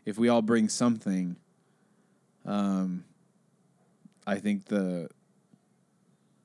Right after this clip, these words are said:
one-to-one five is going to be one of the most, and maybe one-to-ones in general,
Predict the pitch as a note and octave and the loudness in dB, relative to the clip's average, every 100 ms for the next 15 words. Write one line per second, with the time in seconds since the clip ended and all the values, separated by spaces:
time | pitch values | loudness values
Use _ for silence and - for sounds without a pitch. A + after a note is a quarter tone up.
0 | _ _ _ _ _ A#2 A2 G#2+ G#2 G2 | _ _ _ _ _ 0 4 6 4 2
1 | - A2+ G#2 G2+ F#2 - _ A2 G2+ G#2 | 2 2 2 2 -2 -10 _ -2 -2 0
2 | A2+ G#2+ G2+ F#2+ G2 F#2+ G2+ G2 F#2 G2 | 2 4 2 0 -2 -2 -2 -2 -2 2
3 | G#2+ C3 G#2+ - - - - - - - | 4 6 4 0 -8 -14 -20 -20 -20 -8
4 | B2 C#3+ C#3+ C3+ C3 A#2+ A2+ A2 G#2 G2 | 0 4 6 6 6 6 6 6 4 4
5 | G#2+ G#2 E2+ E2 | 4 4 2 -4